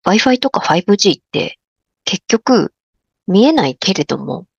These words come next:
日常普通に過ごしていたら、常に浴びてるっ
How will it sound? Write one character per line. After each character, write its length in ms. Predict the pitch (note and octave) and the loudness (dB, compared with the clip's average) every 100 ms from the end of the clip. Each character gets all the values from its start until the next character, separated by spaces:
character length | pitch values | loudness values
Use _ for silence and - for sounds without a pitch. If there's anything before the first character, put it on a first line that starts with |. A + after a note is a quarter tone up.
| _ _ _ _ _ | _ _ _ _ _
日 240 | F#3 - | -2 -2
常 180 | C4+ C#4+ | 0 0
普 120 | C4+ | 0
通 200 | - C4 | -2 -2
に 140 | C4 C4 | 0 0
過 140 | - | 2
ご 120 | G3 | 0
し 80 | B3+ | 0
て 120 | - | -4
い 100 | C3+ | -6
た 140 | - - | -6 -4
ら、 300 | D3 A#2+ - _ _ _ _ _ | -4 -4 -10 _ _ _ _ _
常 300 | - F4+ F3 | -2 0 0
に 420 | D3+ E3 D#3 D#3 _ _ _ _ _ _ _ _ _ _ _ - - | -2 -4 -6 -8 _ _ _ _ _ _ _ _ _ _ _ -10 -4
浴 140 | D3 | -2
び 140 | G#3 G#3 | -2 0
て 140 | G3+ | 2
る 140 | G#3 | 2
っ 40 | F#3 | 0